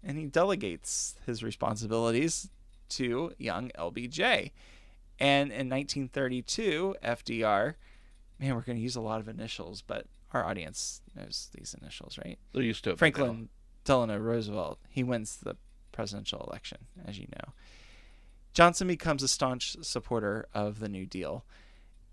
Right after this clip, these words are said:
Speaker 1: and Johnson becomes the Speaker of the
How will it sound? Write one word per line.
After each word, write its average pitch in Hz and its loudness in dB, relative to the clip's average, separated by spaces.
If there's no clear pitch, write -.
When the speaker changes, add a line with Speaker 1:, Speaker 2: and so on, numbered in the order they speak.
Speaker 1:
and 113 0
Johnson 113 -6
becomes 113 -6
the 101 -6
Speaker 208 0
of 160 2
the 143 0